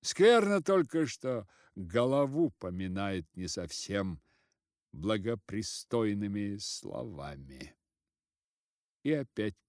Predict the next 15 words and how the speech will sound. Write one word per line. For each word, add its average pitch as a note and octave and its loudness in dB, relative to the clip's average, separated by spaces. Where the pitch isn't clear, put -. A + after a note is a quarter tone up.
положил G2 -8
руки A#2 -8
на F2 -12
стол C#3+ -6
с - -18
каким-то G#2 -8
сладким A2+ -8
умилением E3 0
в C#3+ -10
глазах, F3 -2
приготовляясь A#2 -2
слушать A2+ -10
еще, F#2+ -8
потому F2+ -10
что E2+ -12